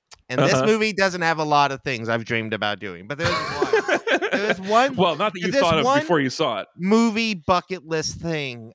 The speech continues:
Speaker 1: I've always wanted to do, and that is to bang on someone, a business owner's door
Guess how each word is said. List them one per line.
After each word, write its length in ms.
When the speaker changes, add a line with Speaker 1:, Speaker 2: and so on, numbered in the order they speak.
Speaker 1:
I've 300
always 320
wanted 440
to 100
do, 360
and 160
that 160
is 200
to 160
bang 600
on 140
someone, 440
a 60
business 400
owner's 460
door 380